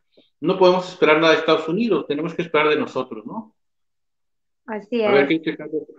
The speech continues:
Speaker 1: Carlos Nader Argumedo? El saca Álvaro Obregón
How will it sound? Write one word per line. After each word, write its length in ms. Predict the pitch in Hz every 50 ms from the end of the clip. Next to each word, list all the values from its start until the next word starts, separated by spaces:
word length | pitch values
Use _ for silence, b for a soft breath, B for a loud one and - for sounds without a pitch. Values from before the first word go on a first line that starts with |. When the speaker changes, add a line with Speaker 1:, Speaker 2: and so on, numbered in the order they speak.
| -
Speaker 1:
Carlos 380 | - 160 165 165 165 151 - -
Nader 380 | 123 123 - - 151 143 139 - -
Argumedo? 760 | 127 127 127 131 127 _ - 135 131 123 117 107 - - - - _ _ _ _ _ _ _ _ _ _ _ _ _ _ _ _ _ _ _ _ _ _ _ _ - _ _ _ _ _ _ _ _ _ _ _ _ _ _ _ _ _ _ _ _ _ _ _ _ _ _ _ _ _ _ _ _ _ _ -
El 240 | 151 147 147 143
saca 380 | 143 - 180 202 196 - 190 180
Álvaro 320 | 180 180 175 170 156 147
Obregón 600 | 135 135 131 131 131 151 160 170 180 175 - -